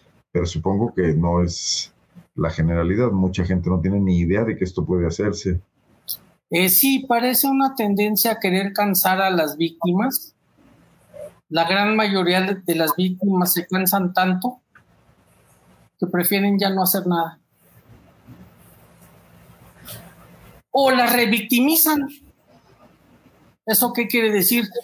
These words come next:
Speaker 2: Lo que pasó es culpa tuya. Te robaron porque no te cuidabas,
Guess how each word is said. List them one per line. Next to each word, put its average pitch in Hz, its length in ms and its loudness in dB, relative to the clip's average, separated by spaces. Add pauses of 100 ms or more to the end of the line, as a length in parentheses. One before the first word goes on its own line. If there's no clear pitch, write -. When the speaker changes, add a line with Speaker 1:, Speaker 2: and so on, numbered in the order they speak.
Speaker 2:
Lo 196 180 0
que 202 120 0
pasó 202 280 2
es 240 100 0
culpa 240 320 -2
tuya. 180 360 0 (2000)
Te 190 100 0
robaron 196 420 0
porque 190 280 -2
no 190 140 0
te 190 200 -4
cuidabas, 240 920 0